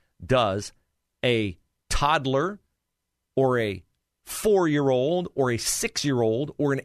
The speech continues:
eight-year-old, why do they need to be exposed to men cavorting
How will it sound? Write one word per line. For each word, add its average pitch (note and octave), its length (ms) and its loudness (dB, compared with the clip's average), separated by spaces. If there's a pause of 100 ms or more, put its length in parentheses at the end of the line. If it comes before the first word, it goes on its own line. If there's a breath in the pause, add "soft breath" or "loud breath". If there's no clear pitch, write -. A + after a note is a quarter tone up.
(100)
eight-year-old, G#2 720 -4 (920)
why D#3+ 480 0
do G#3 100 0
they F3+ 160 2
need D#3+ 460 -2
to D3+ 80 0
be C#3+ 280 -2
exposed F2+ 960 -4 (580)
to C3 140 0
men B2 720 0 (2250)
cavorting F3 800 0